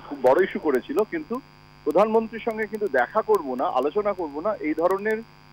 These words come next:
অবস্থানটা কিন্তু অত্যন্ত অগণতান্ত্রিক শুধু নয়, এটা কিন্তু কাঙ্ক্ষিত নয় রাজ্যের মানুষের স্বার্থে। মমতা বন্দ্যোপাধ্যায় এই বার্তাটা দিতে চাইছেন যে তিনি কিন্তু এই সংঘাতের রাজনীতিতে বিশ্বাস করেন না। "আপনারা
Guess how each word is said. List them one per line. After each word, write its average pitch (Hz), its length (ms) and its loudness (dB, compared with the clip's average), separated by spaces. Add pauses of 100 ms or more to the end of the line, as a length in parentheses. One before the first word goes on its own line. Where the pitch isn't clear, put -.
(220)
অবস্থানটা 233 640 2
কিন্তু 214 300 -10 (100)
অত্যন্ত - 340 -2 (120)
অগণতান্ত্রিক 185 680 0
শুধু 135 220 -4
নয়, 190 200 -2
এটা 175 160 -4
কিন্তু 185 280 -10 (720)
কাঙ্ক্ষিত 202 380 2
নয় 175 280 6
রাজ্যের 175 240 2
মানুষের 180 380 0
স্বার্থে। - 320 -6 (760)
মমতা 180 280 0
বন্দ্যোপাধ্যায় 226 480 2
এই 214 100 -2
বার্তাটা 208 360 2
দিতে 160 240 -6
চাইছেন 143 440 -2
যে 180 120 -4
তিনি 190 240 -14
কিন্তু 220 300 -12 (380)
এই 175 120 2
সংঘাতের 202 520 2
রাজনীতিতে 196 420 -2
বিশ্বাস 175 360 -6
করেন 170 260 0
না। 135 120 0 (120)
"আপনারা 196 500 0